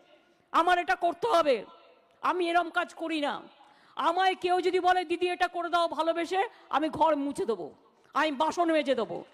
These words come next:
but আমাকে চমকে টমকে কোনো কাজ করা যাবে না। তার কারণ আমি কিন্তু স্ট্রিট ফাইটার, আমি রাস্তার লোক, আমি রাস্তাটাকে খুব ভালো বুঝি,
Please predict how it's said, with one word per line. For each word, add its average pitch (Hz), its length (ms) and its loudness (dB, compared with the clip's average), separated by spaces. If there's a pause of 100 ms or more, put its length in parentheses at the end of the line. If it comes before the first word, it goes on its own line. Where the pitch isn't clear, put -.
(380)
but 302 140 2
আমাকে 359 300 2 (120)
চমকে 392 420 2
টমকে 370 360 2
কোনো 359 260 2
কাজ 349 280 0
করা 339 240 2
যাবে 311 300 4
না। 214 200 -6 (300)
তার 311 160 0
কারণ 349 440 6 (220)
আমি 330 280 0
কিন্তু 339 280 -2
স্ট্রিট - 420 -4
ফাইটার, 381 420 2 (360)
আমি 339 220 2
রাস্তার 359 500 2
লোক, 392 300 6 (260)
আমি 330 240 2
রাস্তাটাকে 349 580 0
খুব 311 220 -6
ভালো 320 260 4
বুঝি, 330 380 0